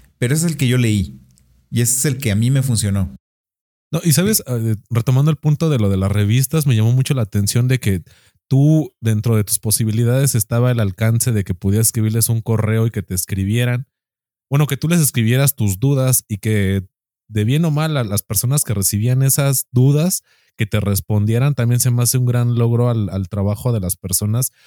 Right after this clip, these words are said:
Speaker 2: porque al final, digo, no te conocían, no sabían cuál era tu situación, eh,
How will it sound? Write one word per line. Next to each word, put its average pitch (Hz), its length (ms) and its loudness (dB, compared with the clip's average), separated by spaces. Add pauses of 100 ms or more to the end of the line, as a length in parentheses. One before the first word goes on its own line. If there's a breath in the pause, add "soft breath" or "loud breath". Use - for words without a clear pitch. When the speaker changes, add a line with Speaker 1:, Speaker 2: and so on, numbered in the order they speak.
(220 soft breath)
Speaker 2:
porque 107 220 -2
al 101 60 0
final, 117 460 0 (160)
digo, 147 220 2
no 143 140 4
te 160 100 -2
conocían, 123 540 0
no 135 100 2
sabían 127 300 0
cuál 123 180 -4
era 127 120 0
tu 104 120 -6
situación, 110 720 -2 (500)
eh, 92 520 2